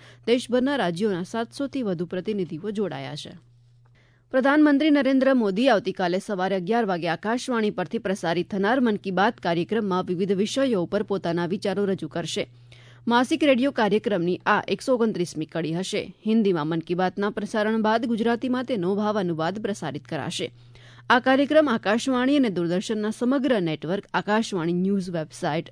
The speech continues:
અને ન્યૂઝ ઓન એર મોબાઈલ એપ્લિકેશન પર પ્રસારિત કરવામાં આવશે.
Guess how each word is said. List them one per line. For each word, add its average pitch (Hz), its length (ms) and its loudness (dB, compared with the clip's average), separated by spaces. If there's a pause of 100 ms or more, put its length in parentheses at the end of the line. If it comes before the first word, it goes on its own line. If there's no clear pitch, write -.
અને 214 200 2
ન્યૂઝ 220 320 2
ઓન 175 180 0
એર 175 240 -2 (380)
મોબાઈલ 240 340 6
એપ્લિકેશન 175 580 -2
પર 170 160 -6
પ્રસારિત 170 460 -4
કરવામાં 151 440 -4
આવશે. 160 280 -6